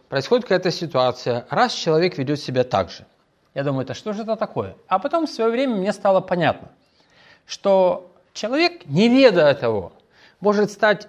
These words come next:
тем, через кого проявляется кто-то. Кто-то. То есть, как через нас может проявляться Дух Святой, так и через нас может проявляться и другой дух. Я не говорю, что тот человек или та женщина были одержимы.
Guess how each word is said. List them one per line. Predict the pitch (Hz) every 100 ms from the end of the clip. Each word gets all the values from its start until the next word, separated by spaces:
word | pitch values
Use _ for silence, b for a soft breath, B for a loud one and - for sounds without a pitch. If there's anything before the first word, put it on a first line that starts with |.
| -
тем, | - 339 339 -
через | - 202 -
кого | 220 247
проявляется | - 190 185 208 247 214 -
кто-то. | - - 117 - - _ _ _ _ _ _ _ _ _ _ _ _ _ _ _ _ _ _
Кто-то. | - 135 - - _ _ _ _ -
То | 160
есть, | -
как | 240 240
через | - 233 226
нас | 220 214 180
может | 170 170 -
проявляться | 151 147 151 135 143
Дух | 113 117 143 - - - -
Святой, | - 120 101 104 110 254 269 - - _ _ _ _ b b b -
так | 214 202 - -
и | 220
через | - 247 262
нас | 330 320
может | 247 -
проявляться | 240 240 240 240
и | 226
другой | 220 180 117
дух. | 92 92 -
Я | 190 277
не | 277
говорю, | 277 277
что | -
тот | - 220 220
человек | 175 160 165 190 143
или | 127
та | 123 151 139
женщина | 160 180 180 147 127
были | 139 143
одержимы. | 156 151 135 147 120 117 175 214 220 - 110 120 151 110 90